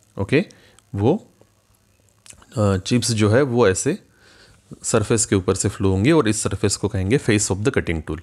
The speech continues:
Next question, the point at which the cutting tool reaches beyond which it will not function satisfactorily until it is reground is called as, ओके, मतलब एक ऐसा पॉइंट कि जिसके बाद आप वो कटिंग टूल यूज़ नहीं कर सकते हो,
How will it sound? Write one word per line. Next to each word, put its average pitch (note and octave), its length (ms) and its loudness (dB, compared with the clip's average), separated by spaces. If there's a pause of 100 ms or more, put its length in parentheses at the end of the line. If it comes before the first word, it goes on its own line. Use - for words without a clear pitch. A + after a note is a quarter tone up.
(720)
Next A#2+ 160 0
question, D3+ 340 0 (420)
the A2+ 120 2 (100)
point D3+ 280 2
at A#2+ 240 -2
which A#2+ 320 0
the G#2+ 160 -2
cutting C3 400 0
tool C3+ 200 2
reaches G#2+ 460 2 (460)
beyond C3 420 2
which A2 260 0 (240)
it A2+ 180 -4
will A#2 200 2 (100)
not C#3 300 0
function A#2+ 380 0
satisfactorily G#2+ 840 -2 (640)
until A2 340 2 (120)
it A2 180 -4
is A2 220 2
reground G2+ 640 2
is G#2 200 0
called F2 380 -2
as, D#2 480 -6 (360)
ओके, C3 280 -4 (400)
मतलब A2+ 280 2
एक A#2+ 120 0
ऐसा G2+ 300 0
पॉइंट B2 320 -4
कि B2+ 80 -4
जिसके G#2+ 300 0
बाद A2+ 260 0
आप A2+ 180 0
वो A#2+ 80 0
कटिंग G#2+ 340 0
टूल A#2+ 160 -4
यूज़ G#2+ 340 -2
नहीं B2 160 2
कर A2+ 160 2
सकते G#2 300 -2
हो, E3 240 2